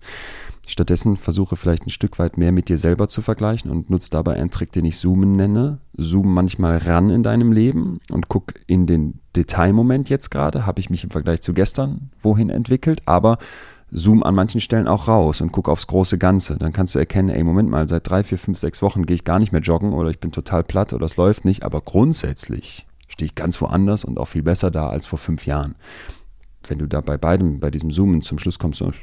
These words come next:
es, es entwickelt sich nicht positiv, ist die Übung trotzdem sinnvoll, weil du erkennst, dass du was ändern solltest. Nur bloß nicht immer in einem von beiden Modi verharren. Nicht einfach nur den großen Blick aufs Leben von ganz weit weg und auch nicht einfach nur im Detail, sondern wie bei so einem Zoom mit einer Kamera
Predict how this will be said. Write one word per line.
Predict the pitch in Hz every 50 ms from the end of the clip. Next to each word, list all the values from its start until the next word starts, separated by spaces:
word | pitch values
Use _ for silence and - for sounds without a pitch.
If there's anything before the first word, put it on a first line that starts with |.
| - - - -
es, | - - -
es | 71 - -
entwickelt | - - 76 - 82 - 82
sich | - 76 78
nicht | 117 143 - -
positiv, | 85 80 80 78 - 113 113 - - - - -
ist | - 90 - -
die | -
Übung | 73 80 85 80
trotzdem | - - 117 - - 85 76
sinnvoll, | 80 80 82 - - 101 98 90
weil | - 85 85
du | 90
erkennst, | - - - - 131 95 71 - -
dass | 64 -
du | - 85
was | 90 -
ändern | - 87 78 67 67
solltest. | - - - - - - 117 - - - - - - - - - - - - - - -
Nur | 85 90
bloß | 80 90 101 113 120 -
nicht | 120 117 - - -
immer | - 104 101 95 - -
in | - 90 -
einem | - 90 95 95 98 90
von | - 82 80
beiden | 76 82 82 82 82
Modi | 80 82 85 87 85 80
verharren. | - - 71 73 73 73 76 76
Nicht | 87 107 110 - -
einfach | - 90 87 - 92
nur | 92 85
den | 78 85 82 80
großen | 73 - - 98 113 - - 117
Blick | 110 - -
aufs | 101 104 -
Leben | - 107 107 110 110
von | - - 90
ganz | 78 85 87 85 -
weit | 76 73 -
weg | - 95 - -
und | - 73 67 -
auch | 78 85 92
nicht | 101 87 85 -
einfach | - 82 - - 85
nur | 82
im | 82 80
Detail, | 80 78 - - - 71 71
sondern | 76 78 78 76 73 76
wie | 95
bei | 98 - 82
so | 85 87
einem | 85 82
Zoom | 80 82 92 95
mit | 87 52
einer | 71 73
Kamera | - - 85 90 82 - 80 78 71